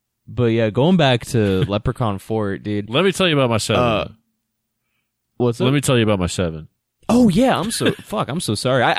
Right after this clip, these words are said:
Speaker 1: I, I, dude, I, 'cause I already kinda, I felt like I knew what you were gonna say, so I'm like, "Dude, you're justified." Like, I feel that, I vibe with it. But yeah, what,
Speaker 2: Yeah.
Speaker 1: why did you give it a
Speaker 2: Well,
Speaker 1: seven?
Speaker 2: when you mentioned Killer Clowns from Outer Space, I r-,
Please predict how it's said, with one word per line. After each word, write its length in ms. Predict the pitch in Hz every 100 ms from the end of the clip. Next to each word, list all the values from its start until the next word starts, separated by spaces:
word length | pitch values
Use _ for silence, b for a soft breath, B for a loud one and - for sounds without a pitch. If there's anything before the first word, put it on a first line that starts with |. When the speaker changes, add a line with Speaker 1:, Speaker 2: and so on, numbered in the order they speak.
| 170
Speaker 1:
I, 60 | -
I, 40 | 151
dude, 160 | 156
I, 180 | 127 135
'cause 180 | - 143
I 100 | 127
already 160 | 202 180
kinda, 260 | 185 147 -
I 80 | 123
felt 220 | 151 156
like 120 | 147
I 100 | 120
knew 180 | 110 120
what 100 | 135
you 60 | 127
were 60 |
gonna 180 | 120 107
say, 320 | - 117 127
so 140 | 143 120
I'm 60 |
like, 180 | 110 120
"Dude, 160 | 127 113
you're 100 | 156
justified." 640 | 113 101 - 95 98 104
Like, 160 | 110 110
I 100 | 143
feel 240 | - 104
that, 220 | 98 101
I 140 | 113 117
vibe 220 | 104 98
with 120 | 101
it. 80 | 104
But 60 | 117
yeah, 120 | 165
what, 220 | 120 123
Speaker 2:
Yeah. 60 | 131
Speaker 1:
why 40 | 151
did 80 | 98
you 60 |
give 100 | 127
it 60 | 123
a 40 |
Speaker 2:
Well, 80 | 139
Speaker 1:
seven? 100 | 135
Speaker 2:
when 80 | 143
you 80 | 135
mentioned 240 | 143 - -
Killer 160 | 127
Clowns 240 | 117 120 110
from 80 |
Outer 100 | 104 98
Space, 280 | 120 143
I 100 | 110
r-, 180 | 101 95